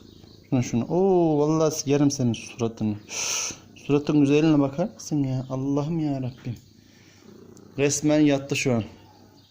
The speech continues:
dizlerime. <laughs> Tırnakları çok geçirme. Evet, evet, evet. Aferin sana be. Oo, o hareketlere bakar mısın? Vallahi yerim seni, yerim. Oo, oo, oo.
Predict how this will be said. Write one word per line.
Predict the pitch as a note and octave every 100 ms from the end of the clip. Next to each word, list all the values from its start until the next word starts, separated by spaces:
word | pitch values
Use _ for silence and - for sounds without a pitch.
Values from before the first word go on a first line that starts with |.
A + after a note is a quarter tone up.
| -
dizlerime. | A#2 A2+ A2+ A2+ B2 E3 - - -
<laughs> | A3 - - - - - - -
Tırnakları | C3 C3 C#3 - F3+ -
çok | F3 -
geçirme. | F#3 - G#3 F#3+ G#3 - -
Evet, | A#3 B3+ D4 C#4+ - G#4+
evet, | C#4+ C#4+ D4+ D4+ -
evet. | C#4 - - - G#3+
Aferin | G3 A3+ A3 - - - G3+ G#3 F#3+
sana | - - - G3
be. | G3 G3 - - -
Oo, | G3+ F#3+ E3 D#3 C#3 C3+ -
o | E3 D3+
hareketlere | D3 - E3 - E3
bakar | E3 - A#3+
mısın? | B3+ - C3+ A2 - _ _ _ _ _ - - - - - - -
Vallahi | B2 A#2+ C3 C3
yerim | A#2+ A2+
seni, | A2+ A2+ G#2 G#2
yerim. | G#2 G2 - -
Oo, | C#3 B2 -
oo, | C#3
oo. | - C3 B2+